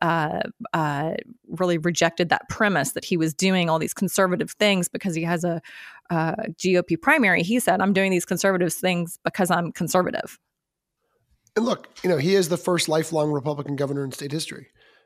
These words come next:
Speaker 2: Um, and he's right. He, he, he wrote those letters. He, he enacted those policies long before David Perdue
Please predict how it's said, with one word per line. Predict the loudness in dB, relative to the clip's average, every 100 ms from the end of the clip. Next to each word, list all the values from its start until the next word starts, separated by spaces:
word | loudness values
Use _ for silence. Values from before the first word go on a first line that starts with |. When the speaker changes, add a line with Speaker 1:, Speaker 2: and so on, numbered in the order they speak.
| _ -4
Speaker 2:
Um, | -2 -2 0
and | 0 0
he's | 0 2
right. | 2 0 -4
He, | -4
he, | -4 -4 -6 -6
he | -6
wrote | -4 -2
those | -2 -2
letters. | 0 -2 -2
He, | -4 -4
he | -6
enacted | -4 -4 -6 -4
those | -4
policies | -4 -4 -4 -4 -2
long | 2 2 2
before | 0 -2
David | -2 -2 -4
Perdue | -6 -4 -4 -4